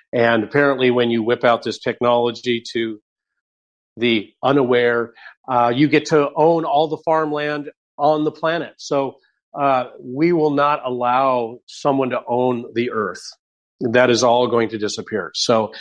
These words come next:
uh, all you landlords, uh, get ready for a big change. And your, your understanding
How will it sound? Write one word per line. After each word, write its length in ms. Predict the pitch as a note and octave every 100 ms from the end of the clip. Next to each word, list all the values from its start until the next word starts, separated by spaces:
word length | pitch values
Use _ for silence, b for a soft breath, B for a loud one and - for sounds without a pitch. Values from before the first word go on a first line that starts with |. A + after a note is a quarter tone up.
| B B -
uh, 200 | A2+ A2
all 220 | C3+ C#3
you 220 | C#3 B2
landlords, 800 | A#2+ B2+ C3 C3 C3+ D3 C#3+ - -
uh, 300 | A#2+ A2+ G#2+ A2+ A2+
get 200 | C3 C3+
ready 180 | B2+ A#2
for 200 | - A2
a 60 |
big 180 | A#2 G#2+
change. 440 | - F2+ - - _ _ _ A2
And 440 | G#2+ G#2 G#2+ G#2 B B B -
your, 320 | B2 A#2 C3+
your 360 | B2 A#2 G#2+ - b b
understanding 1120 | D3 D#3+ C#3+ - - - B2+ C3+ C3+ A2+ G#2